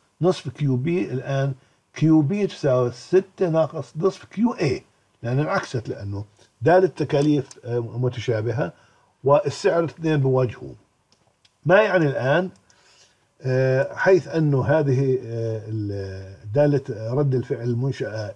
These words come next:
A ودالة ال-، رد الفعل المنشأة B هذا نعطي، يعني معطيات مع بعضها بعض الآن، فإن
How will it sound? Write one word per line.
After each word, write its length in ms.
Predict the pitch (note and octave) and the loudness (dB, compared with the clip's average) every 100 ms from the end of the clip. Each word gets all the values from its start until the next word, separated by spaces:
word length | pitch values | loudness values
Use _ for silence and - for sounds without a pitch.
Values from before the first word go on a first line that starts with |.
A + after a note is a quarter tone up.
| - | -2
A 300 | E3 C#3 E2+ _ _ _ _ - | 2 2 -2 _ _ _ _ -8
ودالة 400 | G#2 C3 C3+ B2 | 0 2 2 0
ال-، 960 | C3 A2+ A#2 A2 G#2+ G2+ G2 G2 F#2+ A#2 | -4 -2 -4 -4 -6 -8 -8 -10 -8 -4
رد 180 | C3 B2 | -2 -2
الفعل 200 | A#2+ B2 | -2 0
المنشأة 440 | C3 D3 D#3+ C#3 | 2 2 0 0
B 200 | C3 B2 | 0 0
هذا 440 | C3 B2+ C3+ D#3 - _ C3 | 0 0 0 -2 -6 _ -10
نعطي، 280 | G#2+ A2 A2 | -8 -6 -4
يعني 240 | G#2+ G#2 - | -4 -6 -8
معطيات 580 | G2+ G2+ G#2+ C3+ C3 B2 - G#2 | -10 -8 -4 -2 -2 -2 -10 -10
مع 120 | A2 G#2+ | -6 -4
بعضها 260 | A2+ A2+ | -4 -4
بعض 220 | A2 A#2 | -4 -4
الآن، 360 | A2+ A2 C#3+ F#3 - _ _ _ | -6 -4 -2 -2 -6 _ _ _
فإن 560 | C#3 E3 F3 D#3 F#3 | -4 0 2 2 2